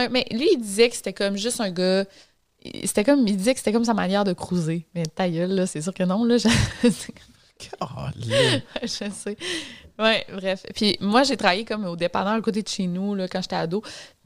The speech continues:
Speaker 1: Puis, ben, à cette époque-là, là, après, au cégep, puis là, il venait quand même au dépanneur. Ma mère était là, « Là, tu peux appeler la police pour dire qu'il n'y a pas le droit, là. »
Speaker 2: Mhm.
Speaker 1: J'étais, « Il est vraiment inoffensif, genre, je m'en fous, là. » Tu sais, il venait s'acheter des cigarettes, là, mais genre
Speaker 2: Mais clairement, des enjeux de santé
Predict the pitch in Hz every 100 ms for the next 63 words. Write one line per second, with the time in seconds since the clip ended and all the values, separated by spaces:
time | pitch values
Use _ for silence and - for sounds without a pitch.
0 | - 196 156 160 160 170 - 196 208 190
1 | 165 190 190 185 196 196 180 180 185 220
2 | - - 185 180 202 196 - 185 175 185
3 | 196 240 285 247 294 214 190 180 175 202
4 | 175 185 220 180 170 175 233 349 - -
5 | 208 240 302 302 180 233 - _ _ -
6 | 175 165 196 202 - 160 175 170 - 277
7 | 339 - 127 117 110 170 160 - 180 165
8 | 160 170 190 196 185 165 156 151 - -
9 | - 156 156 165 156 - - 160 180 _
10 | _ _ 180 175 175 165 151 170 160 156
11 | - - - 160 156 156 156 - _ _
12 | 107 - 123 113 110 113 101 98 107 101
13 | 95 104 107 101 98